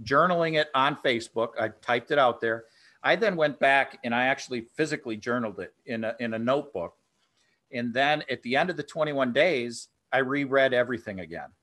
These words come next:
So what I did is I had experienced all of those things again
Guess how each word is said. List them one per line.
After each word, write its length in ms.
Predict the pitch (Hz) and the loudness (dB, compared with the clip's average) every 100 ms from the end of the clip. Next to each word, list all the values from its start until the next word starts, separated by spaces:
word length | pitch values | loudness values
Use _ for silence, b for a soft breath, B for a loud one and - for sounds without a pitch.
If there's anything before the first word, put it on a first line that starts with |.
| _ _ _ _ _ _ _ _ | _ _ _ _ _ _ _ _
So 200 | - 135 | 0 2
what 140 | 131 | 4
I 100 | 131 | 2
did 280 | 117 156 165 | 4 2 2
is 120 | 131 | 2
I 120 | 127 123 | 2 2
had 160 | 120 | 0
experienced 640 | 120 - - 156 151 131 - | -6 -10 -2 0 0 -2 -4
all 240 | 127 139 170 | 2 4 4
of 80 | 165 | 2
those 220 | 147 - | -2 -2
things 280 | 147 139 - | -6 -6 -8
again 560 | 107 117 143 98 98 | -8 -2 -2 -2 -6